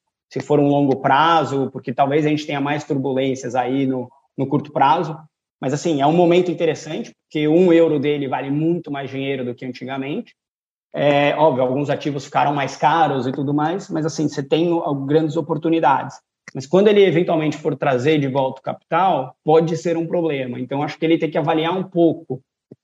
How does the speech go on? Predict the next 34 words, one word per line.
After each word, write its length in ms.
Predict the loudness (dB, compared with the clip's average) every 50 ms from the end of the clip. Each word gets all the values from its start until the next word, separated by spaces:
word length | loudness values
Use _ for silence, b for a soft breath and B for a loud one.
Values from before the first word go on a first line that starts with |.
| _ _
qual 340 | 2 4 4 4 4 2 0
que 200 | 0 2 4 6
é 140 | 6 6 4
o 80 | 2 2
tipo 300 | 0 -2 -4 -2 -2 -2
de 100 | 0 2
risco 340 | 2 2 2 0 -2 -6
que 80 | -6 -4
ele 60 | -4 -2
vai 120 | -4 -4
tomar 360 | -4 -6 -4 -4 -2 -2 -2
lá 360 | -2 -4 -4 -4 -6 -8 -8 -8
no 120 | -6 -4 -4
Brasil, 400 | -4 -6 -6 -6 -6 -4 -4 -4
né, 140 | -6 -8
quando 140 | -8 -8 -8
ele 80 | -8 -8
chegar 220 | -8 -8 -8 -8
aí 80 | -8 -8
no 80 | -10
Brasil, 500 | -8 -8 -8 -8 -8 -8 -8 -8 -8 -8 -10 _ _ _ _ _ _ -4
pra 120 | -4 -2
saber 380 | 0 0 0 2 2 0 -2 -2
se 260 | -2 0 2 4 4
este, 600 | 4 4 2 0 -4 -6 -2 0 2 2 2 0 -4
esta, 580 | -6 -6 -6 -6 -4 -2 -2 -2 -2 -4 -8 -16 _ _ _ _ _
este 320 | -8 -8 -8 -6 -2 0 0
risco 360 | 2 4 2 2 0 -4 -4
cambial 520 | -2 0 2 4 4 4 4 2 2 2
vai 120 | 0 0 -2
compensar 560 | -2 -4 -2 -2 -2 -2 -2 -4 -4 -2 -2
ou 100 | -2 -2
não, 300 | -2 -4 -6 -10 -14 -16
né? 280 | -16 -16 -16 -16 -16